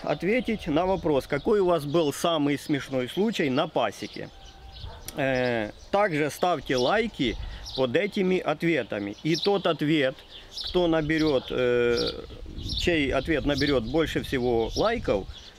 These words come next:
тому мы и отправим маточку. Конкурс этот по Украине.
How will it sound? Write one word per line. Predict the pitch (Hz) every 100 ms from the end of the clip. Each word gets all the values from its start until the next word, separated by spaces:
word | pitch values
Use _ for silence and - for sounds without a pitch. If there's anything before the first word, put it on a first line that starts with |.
| -
тому | 147 160
мы | 254 160 165
и |
отправим | 131 123 156 175 131
маточку. | 113 107 107 - - 101 - -
Конкурс | 202 277 190 156
этот | 131 - 113 -
по | 196
Украине. | 240 160 131 110 98 95